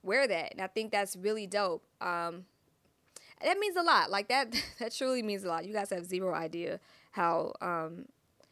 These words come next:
how this whole thing with Spiritual Homegirl has made me feel. Like, I really feel like I'm being of service, whether it's through free opportunities or opportunities where I'm selling things or vending things. That makes me really happy to know that there are some people who get it. You know what I mean? Like, it's never really about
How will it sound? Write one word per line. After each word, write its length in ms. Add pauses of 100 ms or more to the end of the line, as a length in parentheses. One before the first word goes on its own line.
(140)
how 200
this 200
whole 260
thing 260
with 140
Spiritual 380
Homegirl 360
has 100
made 140
me 140
feel. 320
Like, 120
I 100
really 220
feel 140
like 180
I'm 160
being 240
of 200
service, 520 (220)
whether 240
it's 220
through 180
free 260
opportunities 760
or 220 (280)
opportunities 420
where 100
I'm 100
selling 360
things 220
or 80
vending 320
things. 320 (260)
That 140
makes 240
me 100
really 220
happy 300
to 120
know 220
that 320
there 120
are 40
some 180
people 220
who 240
get 200
it. 140 (140)
You 120
know 60
what 80
I 40
mean? 220
Like, 160
it's 100
never 220
really 280
about 400